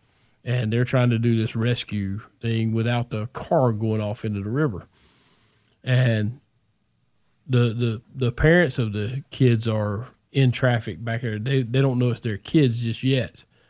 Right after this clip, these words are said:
Well, they do at this point that we step in. But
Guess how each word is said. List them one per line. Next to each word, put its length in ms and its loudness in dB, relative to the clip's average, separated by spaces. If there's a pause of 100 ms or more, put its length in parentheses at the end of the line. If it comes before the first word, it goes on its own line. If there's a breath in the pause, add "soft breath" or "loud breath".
(160)
Well, 120 0
they 120 2
do 160 6
at 140 2
this 220 2
point 440 -4
that 140 -8
we 140 -10 (140)
step 360 -2
in. 260 0 (760 soft breath)
But 360 4